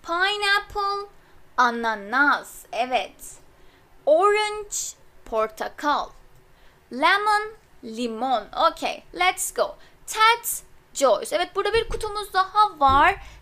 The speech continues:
Ted's Toy, Toys. Evet, Ted'in oyuncakları. Evet, buraya da oyuncakları koyacağız. Tamam mı çocuklar? Skateboard.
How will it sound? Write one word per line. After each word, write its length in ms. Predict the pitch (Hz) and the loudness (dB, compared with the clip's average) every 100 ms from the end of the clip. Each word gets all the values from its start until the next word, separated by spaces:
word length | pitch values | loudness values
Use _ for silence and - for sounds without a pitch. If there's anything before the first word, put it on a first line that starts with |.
| - | 4
Ted's 440 | 415 427 - - - - | 6 6 0 -10 -14 -4
Toy, 340 | 294 208 - - - - | 0 2 0 -6 -20 -10
Toys. 460 | 285 180 - - - | -6 -6 -6 -12 -6
Evet, 260 | 294 208 - | -4 -6 -10
Ted'in 440 | - 349 330 480 466 - - - - - - | -8 -8 -6 -10 -12 -20 -20 -20 -20 -12 -2
oyuncakları. 560 | 370 359 277 240 - | -2 0 0 0 0
Evet, 260 | 285 285 - | -4 -6 -2
buraya 200 | 453 466 | 0 2
da 60 | 392 | 2
oyuncakları 680 | 381 370 359 349 349 320 320 | 0 0 -2 -2 -4 -12 -10
koyacağız. 440 | 247 - - - - | -10 -12 -16 -18 -16
Tamam 260 | - 571 | -14 -14
mı 80 | 320 | -14
çocuklar? 380 | - - - - - - - - | -18 -18 -16 -16 -14 -16 -16 -14
Skateboard. 1080 | - - - 453 466 - - 233 - - | -12 -10 -2 0 0 -2 -6 -4 -4 -8